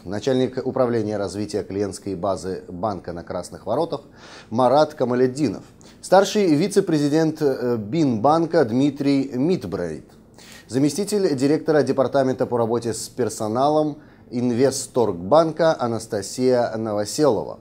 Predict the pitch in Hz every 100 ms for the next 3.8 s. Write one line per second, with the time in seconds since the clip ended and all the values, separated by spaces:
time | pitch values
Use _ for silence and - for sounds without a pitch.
0 | - - - - 127 180 214 196 147 143
1 | 143 156 156 135 139 135 - 113 107 135
2 | 143 139 139 113 113 120 117 113 101 123
3 | 147 196 170 143 123 98 73